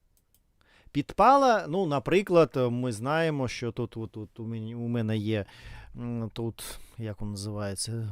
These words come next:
ну, і, де ві-, в-, воєнкомат. Воєнкомат, і там од-, один українець волгоградський взяв, взяв і його підпалив. І це бу-, і це терористичний акт.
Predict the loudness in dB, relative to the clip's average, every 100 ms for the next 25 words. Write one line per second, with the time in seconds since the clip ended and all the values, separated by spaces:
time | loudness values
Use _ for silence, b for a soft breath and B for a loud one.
0 | -4 -4 -4 -6 -12 -16 -20 -20 -4 0
1 | 0 0 -6 -12 b -10 -10 -2 4 4
2 | 4 0 0 -2 -8 -12 -4 -2 0 2
3 | 6 4 4 -2 -4 0 2 2 -2 -4
4 | -4 -4 -4 -4 -2 -2 -2 -4 -6 -4
5 | -2 -2 0 2 0 -2 -4 -2 2 2
6 | 2 B B B -10 -2 6 6 6 2
7 | 4 4 4 0 4 6 6 4 -4 -2
8 | -2 0 2 2 0 -10 -18 _ _ _
9 | _ _ -4 0 4 12 12 12 6 0
10 | -4 0 2 4 4 4 2 6 8 10
11 | 8 2 0 0 -4 -8 -6 -8 -10